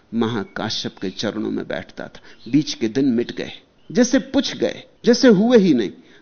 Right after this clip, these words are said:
जैसे किसी कहानी में पढ़े थे, किसी और की जिंदगी का हिस्सा थे, अपनी जिंदगी का हिस्सा ही न थे। वह संवेग को उत्पन्न हुआ, रोमांचित हुआ, कहां अभी चिंताओं से भरा था, कहां अब उमंग से भर गया।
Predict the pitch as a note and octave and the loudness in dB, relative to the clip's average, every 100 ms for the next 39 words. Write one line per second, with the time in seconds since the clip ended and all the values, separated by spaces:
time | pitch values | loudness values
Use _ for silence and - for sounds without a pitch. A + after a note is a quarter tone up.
0 | F#3 A#3+ B3 - A3 A#3 - G3+ A3+ A#3 | 0 0 0 -4 -2 -2 4 6 6 4
1 | G3 - C#3+ C3 - - - - - G3 | 2 2 2 2 0 -10 -20 -14 -6 -2
2 | G#3 A3+ B3 G#3 A3+ F3+ A3 F#3 F#3+ F#3+ | 6 8 8 6 0 0 0 0 -2 0
3 | D#3+ C#3 - G#2+ - - _ - C3+ E3+ | 0 0 -4 -6 -6 -18 _ -8 -4 2
4 | D3+ D#3 E3+ D#3+ D3+ C#3+ B2+ B2+ - C3 | 4 4 2 0 -2 -2 -2 -4 -4 -4
5 | D3 - - - - - C3+ E3 C3 - | -6 -8 -12 -20 -18 -4 2 4 2 0
6 | C3 B2+ D#3 D3+ - B2+ A#2 - B2 B2 | 2 4 2 0 -4 -2 -2 -2 -2 0
7 | B2+ B2+ C3 - _ A#2+ C3 A#2 G2 A2 | -2 -4 -6 -20 _ -6 -2 -2 -2 -4
8 | - D3 - - - - - _ _ _ | -6 -8 -10 -14 -12 -14 -18 _ _ _
9 | - - - - D#3+ C#3 D#3+ - C3+ B2 | -20 -20 -20 -4 -2 0 0 0 0 0
10 | B2 A#2 G#2+ G#2 A#2 A2+ - G2+ G#2+ - | 0 -4 -4 -4 -4 -4 -8 -10 -8 -8
11 | - - - _ C#3+ B2+ - B2 G#2+ B2+ | -12 -20 -20 _ -4 -2 -2 -4 -6 -2
12 | C3 B2 A#2+ - E2 - - - - - | 2 2 -2 -8 -10 -12 -16 -16 -20 -20